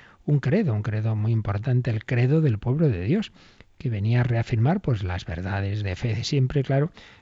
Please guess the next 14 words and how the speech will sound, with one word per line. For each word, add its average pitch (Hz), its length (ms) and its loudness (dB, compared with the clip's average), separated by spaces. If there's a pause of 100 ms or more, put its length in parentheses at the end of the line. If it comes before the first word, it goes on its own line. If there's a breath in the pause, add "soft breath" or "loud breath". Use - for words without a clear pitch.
pero 143 220 0
teniendo 127 360 4
en 123 80 4
cuenta 123 260 2
precisamente 120 800 2 (340 loud breath)
las 113 480 0
negaciones 151 680 2
que 131 140 0
se 120 60 0
estaban 117 280 0
produciendo 113 480 0
en 104 80 0
aquellos 104 680 -4
años, 151 500 4